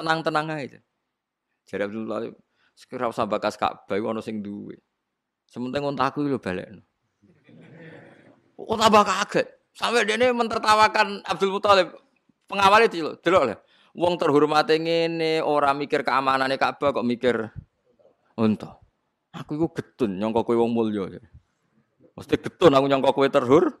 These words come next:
terhormat. Jebule gledek mau mikir bakas apa? Donya. Bakas unta. Tapi jawabane Abdul Muthalib jeneng wong alim, jare jawabane enak. "Lho sok mergo unta iku wekku.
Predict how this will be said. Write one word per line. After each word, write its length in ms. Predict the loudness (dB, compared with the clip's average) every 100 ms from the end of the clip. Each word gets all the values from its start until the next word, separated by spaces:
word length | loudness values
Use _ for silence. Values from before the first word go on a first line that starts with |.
| _ _ _ _ _ _
terhormat. 320 | 0 2 0
Jebule 320 | 0 2 4
gledek 320 | 4 4 2 -2
mau 160 | 0
mikir 320 | 0 2 0
bakas 320 | 0 -2 -2 0
apa? 160 | 0 -2 _ _ _
Donya. 400 | 0 0 0 -4 -12 _ _ _ _ _
Bakas 280 | -8 -4 -2
unta. 320 | 0 0 -4 -10 _ _ _ _ _ _ _ _ _ _
Tapi 240 | -4 -2 0
jawabane 480 | 4 6 6 2 2
Abdul 320 | 0 0 2
Muthalib 240 | 2 2
jeneng 240 | -2 -2 -2
wong 40 |
alim, 240 | -2 -4 -8 -8
jare 240 | -6 -2
jawabane 480 | 0 2 2 0 -4
enak. 100 | -6 _ _ _ _ -20 _ -20 _
"Lho 160 | 4 4
sok 160 | 4 0
mergo 440 | 0 4 6 6
unta 160 | 6 6
iku 200 | 8 6
wekku. 380 | 4 0 -2